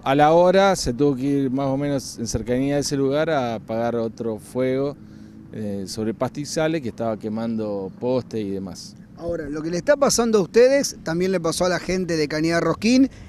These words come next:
Speaker 2: este alerta es en toda la provincia.
Speaker 1: Sí, el día anterior se fue a colaborar,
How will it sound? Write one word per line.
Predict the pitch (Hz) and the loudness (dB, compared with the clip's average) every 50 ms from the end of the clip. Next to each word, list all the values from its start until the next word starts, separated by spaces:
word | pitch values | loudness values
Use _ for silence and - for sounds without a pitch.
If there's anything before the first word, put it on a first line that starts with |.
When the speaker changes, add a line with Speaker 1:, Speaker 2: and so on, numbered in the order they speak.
| - - | -10 -6
Speaker 2:
este | - 170 - - 196 185 | -4 -4 -2 0 0 2
alerta | 185 190 208 240 247 202 226 208 | 4 4 4 4 4 4 2 2
es | 180 - - 165 | 2 2 0 0
en | 156 143 | 0 2
toda | - 196 190 170 | 4 4 4 4
la | 160 147 | 4 4
provincia. | 156 196 220 226 180 139 - - 139 110 - - - - - - - - | 4 4 6 6 4 2 -2 -4 -8 -12 -18 -20 -20 -20 -20 -20 -18 -14
Speaker 1:
Sí, | - - - 147 147 120 - - - - - - - - - - - | -10 -4 -2 0 0 0 -2 -6 -12 -20 -20 -20 -20 -20 -20 -16 -10
el | - 104 104 101 104 101 98 98 98 104 | -6 -4 -2 -2 -2 -2 -4 -6 -2 0
día | 120 131 139 139 135 131 127 123 | 2 4 4 4 4 2 0 0
anterior | 123 120 110 131 131 131 151 165 170 170 180 196 208 185 - - - - - - - | -2 -2 -2 -2 0 2 4 4 4 4 4 2 0 -2 -8 -16 -20 -20 -20 -20 -16
se | - - 117 | -8 -6 -6
fue | 107 - 131 131 | -2 0 0 0
a | 123 | 0
colaborar, | 107 123 120 120 113 117 120 127 139 147 156 151 - | 0 0 2 2 2 2 2 4 4 4 2 2 -2